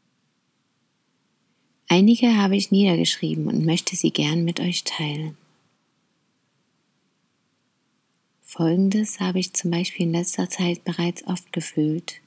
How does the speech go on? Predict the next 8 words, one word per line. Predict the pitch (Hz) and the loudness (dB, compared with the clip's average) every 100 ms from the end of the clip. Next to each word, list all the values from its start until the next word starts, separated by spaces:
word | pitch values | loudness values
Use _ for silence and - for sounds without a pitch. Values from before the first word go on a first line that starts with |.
| - | -8
Gestern | 175 - 190 185 | -2 0 0 0
wurde | 180 180 - | 0 -2 -4
es | - | -6
bestätigt. | - 196 - - 151 - - - - - _ _ _ _ _ _ _ _ _ _ _ - - _ _ _ _ _ _ _ _ _ _ _ - - - - - - | -6 -6 -6 -8 -10 -12 -16 -20 -20 -20 _ _ _ _ _ _ _ _ _ _ _ -20 -20 _ _ _ _ _ _ _ _ _ _ _ -20 -18 -20 -18 -18 -10
Ich | - - | -6 2
gehöre | 185 180 226 190 | 4 6 4 4
schon | - 165 156 | 2 2 0
dazu. | 160 - 170 165 | -2 -2 -4 -10